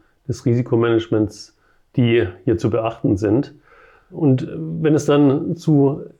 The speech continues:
entsprechenden Findings kommt, dann stellt sich natürlich auch die Frage, wie geht man mit Risiken um und was tut man im Einzelnen im Hinblick auf die Vermeidung? Erik, was gibt denn hier die C S triple D mit auf den Weg?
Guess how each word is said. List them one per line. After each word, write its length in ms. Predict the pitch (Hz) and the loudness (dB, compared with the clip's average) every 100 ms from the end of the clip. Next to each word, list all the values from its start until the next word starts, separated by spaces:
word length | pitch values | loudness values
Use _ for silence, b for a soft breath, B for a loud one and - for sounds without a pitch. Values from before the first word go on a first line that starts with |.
| - | -2
entsprechenden 720 | 156 - 151 139 131 123 110 | -2 0 0 2 2 4 2
Findings 600 | - 113 135 143 135 - | 0 0 2 2 2 0
kommt, 400 | 131 143 139 - | 0 2 0 0
dann 160 | 117 113 | 0 0
stellt 220 | 123 123 | -2 0
sich 60 | |
natürlich 360 | 117 113 120 - | -2 -2 -4 -2
auch 280 | 120 110 - _ _ _ | -4 -4 -10 _ _ _
die 160 | 123 110 | -8 -8
Frage, 420 | - 110 110 104 | -4 -2 2 0
wie 80 | 107 | 0
geht 200 | 120 117 | -2 0
man 140 | 107 | 0
mit 260 | 104 101 - - _ - | 0 -2 -12 -20 _ -2
Risiken 420 | 113 113 113 117 | -2 0 -2 -2
um 200 | 120 120 | 0 2
und 160 | 107 101 | 2 0
was 260 | 104 - | -4 -6
tut 240 | - 131 - | -6 -6 -2
man 140 | 107 | -2
im 140 | 101 120 | -2 -4
Einzelnen 640 | 110 - 107 101 98 B B B B 117 | -6 -4 -2 -2 -4 B B B B -2
im 80 | |
Hinblick 260 | 107 107 113 | 0 0 0
auf 160 | 104 - | -4 -4
die 100 | 120 | -4
Vermeidung? 760 | 117 104 107 113 107 95 B B B B - | 0 0 2 2 0 -2 B B B B -2
Erik, 360 | 120 117 113 131 | 0 2 0 0
was 320 | 117 - - | -2 -4 -10
gibt 240 | 151 131 - | -8 -4 0
denn 140 | 107 | 0
hier 320 | 110 131 113 | 2 2 0
die 160 | 104 110 | -2 -4
C 160 | - | -2
S 100 | 104 | -2
triple 300 | - 104 113 | -2 -2 0
D 140 | 101 104 | 2 2
mit 200 | 101 101 | 0 -4
auf 160 | - | -8
den 160 | 107 104 | -8 -6
Weg? 240 | - - | -8 -12